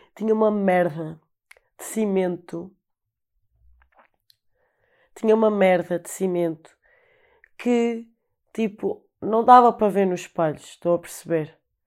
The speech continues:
Não dava. Tipo, eu precisava passar por essa merda para saber que lá estava essa merda de cimento.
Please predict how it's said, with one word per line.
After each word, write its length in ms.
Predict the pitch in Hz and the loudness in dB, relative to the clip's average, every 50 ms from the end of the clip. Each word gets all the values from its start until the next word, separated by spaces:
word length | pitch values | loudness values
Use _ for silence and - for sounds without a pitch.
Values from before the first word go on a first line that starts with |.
| _ _ _ | _ _ _
Não 180 | - 180 202 208 | -2 0 2 6
dava. 480 | 208 220 208 196 165 170 160 160 - _ _ _ _ _ _ _ _ _ _ _ _ | 8 8 8 8 6 2 -6 -12 -16 _ _ _ _ _ _ _ _ _ _ _ _
Tipo, 240 | - 202 196 196 196 | -10 -8 -2 -2 -2
eu 40 | 185 | -2
precisava 880 | - - - - 214 214 190 196 220 208 202 180 147 151 151 147 - _ _ _ _ _ _ _ _ _ | -2 -6 -8 -6 -4 -4 2 6 6 6 6 6 2 -2 -12 -14 -16 _ _ _ _ _ _ _ _ _
passar 440 | - 196 196 196 - - 254 247 240 | 2 2 2 2 0 4 4 4 6
por 140 | 240 233 233 | 4 2 0
essa 280 | 226 220 208 - 202 190 | 0 0 -2 -4 -4 -4
merda 500 | 185 180 170 170 160 156 156 170 175 - _ _ _ _ _ _ _ _ _ _ _ _ _ _ _ _ _ - | -2 -2 -4 -4 -4 -6 -12 -18 -20 -20 _ _ _ _ _ _ _ _ _ _ _ _ _ _ _ _ _ 0
para 180 | 220 220 220 | 2 2 2
saber 560 | 214 220 - 240 226 214 196 233 240 240 226 233 | 2 0 0 0 2 4 6 8 8 6 6 4
que 80 | - | 2
lá 100 | 220 220 | 2 2
estava 640 | 220 220 220 220 220 185 196 214 214 214 214 214 208 _ _ _ _ _ _ _ _ _ _ _ _ _ _ _ _ _ _ _ - | 2 4 2 0 2 0 0 -2 -2 -2 -2 -4 -10 _ _ _ _ _ _ _ _ _ _ _ _ _ _ _ _ _ _ _ -10
essa 360 | - 202 196 - - 214 208 | -8 -8 -6 -4 -2 -2 -2
merda 460 | 214 214 220 220 220 220 220 220 214 | -2 -2 -2 0 0 2 2 0 -2
de 60 | 220 | -4
cimento. 560 | - - 233 233 233 226 208 202 202 - _ | -8 -10 -8 -8 -6 -8 -8 -10 -12 -18 _